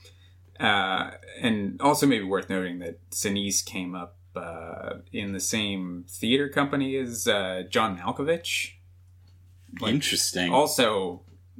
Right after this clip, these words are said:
Speaker 1: I guess I think of all those actors kinda in a similar way.
Speaker 2: Right. Well, they were in lots of nineties stuff. A lot
Speaker 1: Yeah.
Speaker 2: of memorable nineties
Speaker 1: Mm-hmm.
Speaker 2: things.
Speaker 1: Sinise directed the Of Mice and Men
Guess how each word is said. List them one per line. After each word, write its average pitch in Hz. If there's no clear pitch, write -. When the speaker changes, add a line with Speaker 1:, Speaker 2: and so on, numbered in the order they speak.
Speaker 1:
I 147
guess 247
I 120
think 101
of 90
all 87
those 87
actors 87
kinda 87
in 98
a 87
similar 87
way. 87
Speaker 2:
Right. 120
Well, 135
they 135
were 135
in 123
lots 117
of 113
nineties 87
stuff. -
A -
lot 127
Speaker 1:
Yeah. 101
Speaker 2:
of 95
memorable 95
nineties 87
Speaker 1:
Mm-hmm. 92
Speaker 2:
things. 90
Speaker 1:
Sinise 156
directed 107
the 92
Of 107
Mice 98
and 92
Men 92